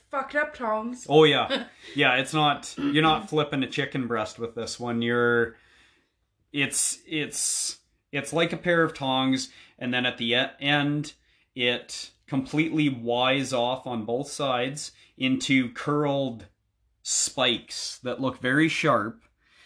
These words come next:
Speaker 2: This torture device was specifically designed for women. The claws are heated first before the executioner pierces the woman's exposed breast.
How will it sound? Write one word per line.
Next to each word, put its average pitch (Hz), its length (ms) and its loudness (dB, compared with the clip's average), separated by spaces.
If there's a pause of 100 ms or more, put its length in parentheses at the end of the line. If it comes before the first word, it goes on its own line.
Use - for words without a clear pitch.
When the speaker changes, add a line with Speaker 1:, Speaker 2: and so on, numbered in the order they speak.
(760)
Speaker 2:
This - 560 2 (640)
torture 175 300 0
device 143 460 0
was 131 120 -6
specifically 147 760 -4
designed 123 500 0
for 127 160 -10
women. 104 500 -4 (260)
The 120 80 -8
claws 147 560 0
are 120 160 -4
heated 180 460 -4
first 147 680 -4 (760)
before 156 400 2
the 175 240 -4
executioner 131 800 -4
pierces 165 600 -4
the 156 80 -4
woman's 139 440 0
exposed 147 880 -4
breast. 117 580 -4